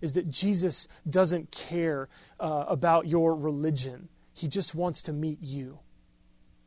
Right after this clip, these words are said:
Okay, Jesus doesn't care about oppressive, um, uh, you know, oppressive, uh,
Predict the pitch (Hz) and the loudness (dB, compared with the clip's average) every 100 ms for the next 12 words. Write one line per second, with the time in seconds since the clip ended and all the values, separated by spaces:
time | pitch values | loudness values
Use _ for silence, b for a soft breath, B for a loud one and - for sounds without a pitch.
0 | _ _ _ - 143 165 170 143 190 180 | _ _ _ -16 -4 0 0 2 2 4
1 | 202 175 - 196 196 175 170 165 - - | 2 2 2 6 8 10 8 6 0 4
2 | 202 - 185 156 - b b b 185 160 | 4 6 4 4 -4 b b b 2 4
3 | 151 147 - b b b 131 135 226 185 | 2 0 -6 b b b -4 0 2 2
4 | 220 - 196 208 - 175 147 131 123 | 2 4 6 6 6 4 2 -2 -2